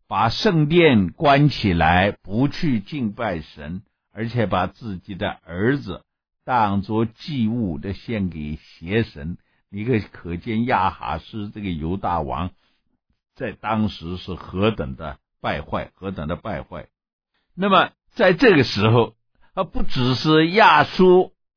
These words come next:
开始要过来了，以色列也要来攻打犹大了。在那个时候，其他的一些周围的人，弟兄姊妹，我们了解，在当时有腓尼基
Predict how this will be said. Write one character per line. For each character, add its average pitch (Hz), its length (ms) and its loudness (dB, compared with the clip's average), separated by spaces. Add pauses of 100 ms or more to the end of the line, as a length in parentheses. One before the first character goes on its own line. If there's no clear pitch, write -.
(100)
开 139 240 2
始 85 420 -8 (220)
要 107 180 -2
过 101 260 0
来 78 220 -2
了， 90 160 -2 (520)
以 123 220 -2
色 202 200 0
列 190 340 4 (340)
也 104 300 2
要 127 220 8
来 101 360 4
攻 131 360 -4
打 90 220 2
犹 85 200 -2
大 101 220 4
了。 73 180 -6 (300)
在 202 180 -2
那 233 240 4
个 143 100 4
时 110 220 0
候， 110 260 4 (260)
其 160 500 0
他 196 420 6
的 190 240 4 (680)
一 170 120 -6
些 107 240 2
周 170 320 4
围 113 300 6
的 110 140 6
人， 82 320 2 (140)
弟 120 80 -8
兄 104 140 -2
姊 98 120 -8
妹， 98 280 -2
我 92 140 -6
们 95 240 0
了 82 180 2
解， 78 220 -6
在 87 160 -10
当 95 300 -2
时 76 340 -14 (640)
有 110 580 4 (160)
腓 208 240 0
尼 202 260 6
基 190 380 2